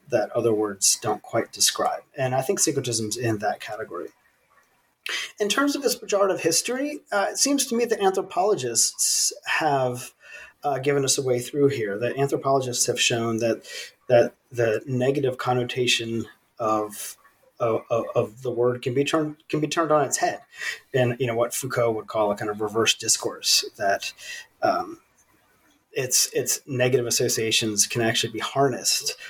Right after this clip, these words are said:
for, uh, for, for, for some moral good, which is empowering those who have been insulted, uh, from having been called, um,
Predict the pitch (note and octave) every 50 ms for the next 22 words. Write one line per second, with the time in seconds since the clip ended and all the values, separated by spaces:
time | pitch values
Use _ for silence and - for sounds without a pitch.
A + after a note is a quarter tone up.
0 | - - - - - - B2 A2 A2 G#2+ G#2 G#2 G#2 G#2 G#2 - _ _ _ _
1 | _ - - G2+ F#2 E2 F2 F2 - - - - - B2 G#2+ G2+ F#2+ - - -
2 | - - - - - - A2+ G#2+ G2+ - - - - A2+ G#2+ - B2 A2+ A2 G#2+
3 | G#2+ G#2 G#2 - _ _ _ C3 B2+ B2 A2+ A2 G#2 - B2+ B2+ A#2+ A#2+ A2 A2+
4 | G#2+ - A2 - A#2 G#2+ - - A2+ A#2 A#2 A2 A2 G#2 G#2 G#2+ G#2 G#2 - A#2
5 | A2 G#2 G#2 A2+ A2 G#2+ G#2 G#2 - A#2+ B2+ B2+ - G#2+ G2+ G2+ - - - _
6 | _ A2+ G#2 G2+ G2 G2 F#2 - - - - - A2 G#2 - A2+ G#2 G#2+ G#2 G2+
7 | G#2 G#2 G2+ - - - F2 E2+ F2 - - - - - G2+ G2+ G2 F#2+ F#2+